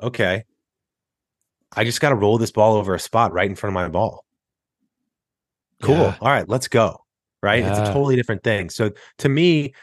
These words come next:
Speaker 1: the power of reframing and the,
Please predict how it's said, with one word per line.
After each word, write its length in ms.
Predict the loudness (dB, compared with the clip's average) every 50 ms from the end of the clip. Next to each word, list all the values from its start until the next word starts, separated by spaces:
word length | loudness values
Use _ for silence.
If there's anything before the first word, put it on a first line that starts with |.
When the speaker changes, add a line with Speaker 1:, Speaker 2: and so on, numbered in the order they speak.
| -20 -16 _
Speaker 1:
the 120 | -2 -2 -2
power 560 | 0 -2 0 2 4 4 4 4 4 4 4
of 180 | 2 0 -2 -4
reframing 960 | -4 -4 -4 -4 -4 -6 -2 0 2 2 2 2 2 0 0 -2 -4 -6 -12 -16 _ _ _ _ _ _ _ _ _ _ _ _ _ -4
and 200 | -4 -2 -2 0
the, 280 | 0 0 0 0 -2